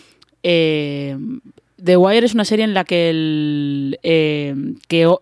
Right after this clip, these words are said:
que Omar sea, sea gay, eh,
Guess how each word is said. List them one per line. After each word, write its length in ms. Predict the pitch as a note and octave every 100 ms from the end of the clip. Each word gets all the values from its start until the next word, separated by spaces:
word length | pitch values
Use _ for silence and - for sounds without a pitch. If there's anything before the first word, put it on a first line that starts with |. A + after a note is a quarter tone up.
| _
que 260 | - D#3+ E3
Omar 360 | - F3 G3 F#3+
sea, 580 | - F#3 F3 E3+ E3 D#3+
sea 280 | - E3+ E3
gay, 420 | D#3 F3 F3 G#3 _ _ _ _ _ _ _ -
eh, 1000 | F3+ E3+ E3 D#3+ D#3+ D#3+ D#3 D#3 D#3